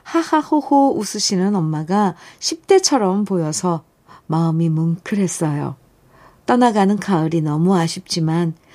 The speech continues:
끝까지 엄마와 즐기고 싶어요. <laughs> 칠십오 세이시면, 어, 엄마가 칠십오 세이시면 아직, 네, 아직, 네.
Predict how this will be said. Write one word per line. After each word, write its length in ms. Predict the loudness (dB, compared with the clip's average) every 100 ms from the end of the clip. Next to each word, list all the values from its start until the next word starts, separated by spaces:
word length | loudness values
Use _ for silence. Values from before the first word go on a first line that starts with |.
| -12
끝까지 480 | -8 -4 0 2 2
엄마와 640 | 2 2 2 2 2 0 -2
즐기고 460 | -2 -2 0 -2
싶어요. 720 | -4 -8 -10 -8 -6 -8 -6 -4
<laughs> 1600 | 0 0 -2 -6 -12 -12 -18 -20 _ -20 _ _ -18 -14 -14 -8
칠십오 560 | 0 2 4 4 4 0
세이시면, 1000 | 2 2 0 -4 -8 -8 -4 -2 -2 -4
어, 240 | -6 -8 -6
엄마가 720 | -4 -4 -4 -4 -6 -8 -8
칠십오 540 | -8 -10 -6 -4 -2
세이시면 720 | 0 2 2 0 0 2 2 0 -8 -20 -6
아직, 880 | 0 2 2 0 0 2 2 2 0 _ _ _ _
네, 520 | -2 0 2 2 0 -6 -12 -20 -20 _
아직, 720 | -4 -4 0 4 4 4 0 -2
네. 320 | -6 -4 -6